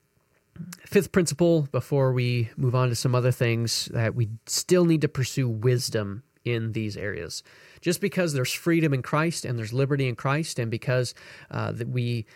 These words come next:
have different opinions and God says, "I've accepted you," that doesn't mean that we can approach these things with just a complete lackadaisical approach and just, "Ah, none of these things matter. I can just do whatever I feel like."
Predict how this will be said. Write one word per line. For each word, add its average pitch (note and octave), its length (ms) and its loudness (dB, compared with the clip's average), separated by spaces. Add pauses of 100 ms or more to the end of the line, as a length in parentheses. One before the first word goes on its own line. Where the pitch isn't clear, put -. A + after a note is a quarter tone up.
(300)
have B2 180 0
different B2+ 240 2
opinions E3+ 480 2
and G2+ 320 -4
God A2+ 160 -2
says, A#2+ 200 -2
"I've G#2+ 160 -4
accepted D3+ 440 -2
you," C#3+ 180 4 (160)
that D3+ 160 -2
doesn't G3+ 260 4
mean F#3+ 200 4
that D3+ 320 2
we C#3 440 4
can C3+ 180 0
approach D3 360 0
these B2+ 180 0
things B2 220 -2
with A#2+ 160 -4
just B2 180 -4
a A#2+ 60 -4
complete - 300 -4
lackadaisical A#2 920 -2
approach A#2 500 -2
and G#2+ 120 -4
just, G#2 160 -6
"Ah, D#3 160 0
none E3 160 0
of D#3+ 60 2
these D3 160 0
things B2+ 200 -2
matter. A2+ 340 0
I A2+ 60 0
can A#2+ 120 -4
just A#2 160 -2
do A#2+ 100 -2
whatever A2 260 0
I G#2 60 -6
feel E2+ 260 -6
like." C#2 300 -10